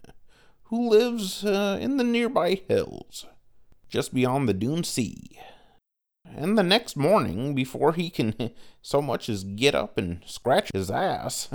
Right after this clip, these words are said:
<laughs> uh, before getting a chance to take the droids to the old man, well, Luke finds out that,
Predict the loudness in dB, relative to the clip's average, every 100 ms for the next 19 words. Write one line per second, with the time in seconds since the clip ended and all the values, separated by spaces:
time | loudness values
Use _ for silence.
0 | -10 -14 -20 _ _ -20 -20 -14 -10 -6
1 | -4 -4 -4 0 2 2 2 2 2 -2
2 | -2 -2 -2 -8 -2 -2 0 -2 0 2
3 | 0 -4 -12 -8 -4 -2 0 -2 -4 -6
4 | -6 -6 -10 -18 -20 -20 -20 -20 _ -20
5 | -20 -20 _ -10 -4 -2 -2 -6 _ -20
6 | _ _ _ -20 -20 0 2 2 0 0
7 | 2 2 2 4 4 2 -4 -6 -6 -10